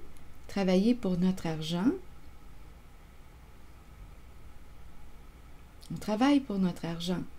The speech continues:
Affection, et à la fois, on dirait qu'on me présente l'affection pour une personne qui travaille, on pourrait aussi penser ça, de l'affection pour une personne qui travaille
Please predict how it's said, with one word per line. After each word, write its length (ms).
Affection, 800
et 120
à 60
la 140
fois, 240
on 20
dirait 260
qu'on 140
me 140
présente 640
l'affection 1000
pour 340
une 140
personne 500
qui 140
travaille, 580
on 100
pourrait 200
aussi 240
penser 320
ça, 260
de 100
l'affection 640
pour 160
une 120
personne 480
qui 100
travaille 460